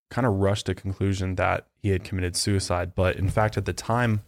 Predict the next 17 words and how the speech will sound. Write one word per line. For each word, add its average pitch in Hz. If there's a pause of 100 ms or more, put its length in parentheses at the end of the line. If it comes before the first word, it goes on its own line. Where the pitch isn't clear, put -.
(300)
of 98
the 98
autopsy, 95
the 92
doctor 92
doing 101
the 92
autopsy 87
didn't 92
think 90
there 92
was 90
enough 90
information 92
to 90
say 85
suicide. -